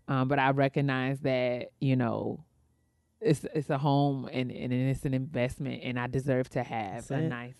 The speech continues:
Speaker 1: I deserve to have a nice space. Um, but I am starting from
Speaker 2: I said, I
Speaker 1: nothing.
Speaker 2: asked Kia, when Kia was talking about all this, I said, "Well,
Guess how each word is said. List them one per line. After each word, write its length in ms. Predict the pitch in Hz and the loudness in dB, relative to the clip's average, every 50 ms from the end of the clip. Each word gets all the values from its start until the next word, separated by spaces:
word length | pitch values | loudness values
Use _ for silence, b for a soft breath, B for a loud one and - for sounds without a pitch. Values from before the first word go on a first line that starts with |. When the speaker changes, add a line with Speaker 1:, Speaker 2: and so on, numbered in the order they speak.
| _ _ _ _ - | _ _ _ _ -10
Speaker 1:
I 100 | 139 135 | -8 -8
deserve 360 | 127 131 123 - 139 147 147 | -8 -6 -4 -2 -2 -2 -2
to 80 | - 156 | -4 -6
have 160 | 139 139 - | -6 -6 -8
a 60 | 127 | -8
nice 380 | 123 127 123 123 123 139 - - - - | -8 -6 -6 -6 -6 -8 -10 -14 -18 -20
space. 640 | - - - - - 101 71 - - - - - - b b b b b b b b b b b - | -20 -14 -8 -6 -6 -6 -6 -8 -12 -14 -18 -20 -20 b b b b b b b b b b b -4
Um, 500 | 147 151 143 131 127 127 123 123 123 120 | -2 0 0 0 -2 -4 -4 -6 -4 0
but 100 | 127 147 | 2 4
I 160 | 143 147 160 | 4 4 4
am 80 | 151 151 | 4 2
starting 360 | 139 - - 131 123 131 143 - | 2 2 4 4 4 2 0 0
from 140 | - 160 | -2 2
Speaker 2:
I 120 | 147 160 170 | 4 4 4
said, 220 | 131 - 220 202 | 6 6 6 6
I 40 | 185 | 6
Speaker 1:
nothing. 160 | 196 214 208 214 | 6 6 8 8
Speaker 2:
asked 220 | 220 220 208 - | 8 6 6 4
Kia, 200 | - 254 214 196 | 4 6 6 8
when 140 | 190 190 185 | 6 4 2
Kia 180 | - 240 226 220 | 2 2 4 4
was 140 | 214 208 208 | 4 4 4
talking 220 | 220 208 196 196 | 4 2 4 4
about 120 | 196 196 | 4 4
all 140 | 190 190 196 | 4 4 4
this, 160 | 196 196 196 | 2 0 -2
I 80 | 202 208 | -4 -4
said, 340 | 202 - 208 196 185 175 175 - _ _ _ _ _ _ _ _ _ _ _ _ _ _ - | -4 0 0 2 2 0 -2 -6 _ _ _ _ _ _ _ _ _ _ _ _ _ _ -2
"Well, 340 | 180 180 185 190 180 165 | 2 4 6 6 6 4